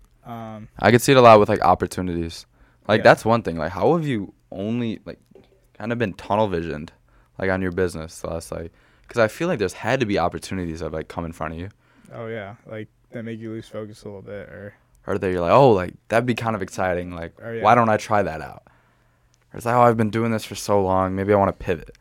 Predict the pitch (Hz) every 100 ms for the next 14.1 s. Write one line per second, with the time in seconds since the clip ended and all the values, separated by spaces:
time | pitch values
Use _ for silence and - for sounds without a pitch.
0 | _ _ _ _ _ - 101 113 123 139
1 | 123 113 110 101 85 - _ _ - -
2 | 87 98 107 107 90 - _ - 90 82
3 | - - _ 101 - - 85 - 98 -
4 | 78 67 - - - _ _ _ _ _
5 | _ _ _ _ _ _ _ - 135 160
6 | 175 151 127 120 104 104 98 104 98 101
7 | 107 98 95 90 87 - _ _ _ _
8 | _ - - _ - 104 104 98 92 -
9 | _ _ _ _ _ _ _ _ _ _
10 | - - _ _ _ _ _ _ _ _
11 | _ _ _ _ _ _ 110 98 117 120
12 | - 139 127 117 107 - _ _ _ -
13 | 98 - - 113 107 98 - 98 101 120